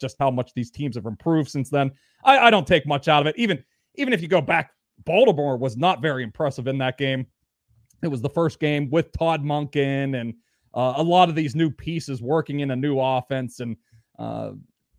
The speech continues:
you know, their offense wasn't very impressive as well. It, des-, despite the twenty-five to nine score,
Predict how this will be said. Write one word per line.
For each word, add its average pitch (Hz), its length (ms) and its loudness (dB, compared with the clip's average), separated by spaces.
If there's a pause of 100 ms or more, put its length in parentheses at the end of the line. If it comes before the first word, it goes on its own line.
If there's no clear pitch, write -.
you 147 120 -8
know, 113 200 -6
their 139 420 0
offense 151 480 -2
wasn't 135 320 -4
very 131 240 -2
impressive 120 540 -10
as 107 100 -14
well. 120 380 -2
It, 127 160 -10
des-, - 200 -12
despite 156 520 -2
the 131 260 -6 (400)
twenty-five 143 580 0
to 135 60 -6
nine 123 260 -4
score, 127 600 -2